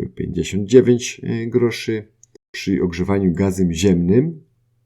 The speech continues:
koszt kilowatogodziny średnio to trzydzieści sześć groszy za kilowatogodzinę. Przy ogrzewaniu gazem L P G to już czterdzieści dwa grosze za kilowatogodzinę.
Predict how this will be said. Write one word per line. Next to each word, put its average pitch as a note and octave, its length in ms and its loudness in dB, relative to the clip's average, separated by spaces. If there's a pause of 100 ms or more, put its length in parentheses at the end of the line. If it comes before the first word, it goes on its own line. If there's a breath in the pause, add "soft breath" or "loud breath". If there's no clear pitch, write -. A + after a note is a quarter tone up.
(160)
koszt - 300 -8
kilowatogodziny F2+ 720 -2
średnio E2+ 420 -4
to E2+ 120 -10
trzydzieści E2+ 540 -8
sześć - 640 -10 (260)
groszy F#2 420 -4
za C3+ 120 -4
kilowatogodzinę. C#3+ 720 -4 (840 soft breath)
Przy - 180 -4
ogrzewaniu G2+ 840 -2
gazem F#2 500 -2
L F#2+ 220 6
P E2+ 180 0
G F#2 380 2 (440)
to D#2 100 -8
już D#2 220 -8
czterdzieści F2 760 -6
dwa A#2 680 -6
grosze D#2+ 420 -6
za E2 100 -10
kilowatogodzinę. E2+ 800 -6